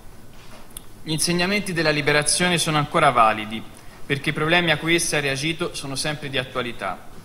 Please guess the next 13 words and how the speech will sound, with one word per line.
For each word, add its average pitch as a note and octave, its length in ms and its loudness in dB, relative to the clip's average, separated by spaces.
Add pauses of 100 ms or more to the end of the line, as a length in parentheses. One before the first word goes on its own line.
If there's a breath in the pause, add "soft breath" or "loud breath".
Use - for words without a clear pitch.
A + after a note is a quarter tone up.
(1160 loud breath)
Vicinissimo F#3 540 0
a F3 60 6
noi, D3+ 480 0
e D3+ 100 -4
penso E3+ 320 2
al D3+ 80 0
Medio D3+ 240 0
Oriente, C3 800 -2
si - 200 -2
continua E3 380 -2
a E3 40 2
uccidere E3 340 -2
bambini. A#2 680 -2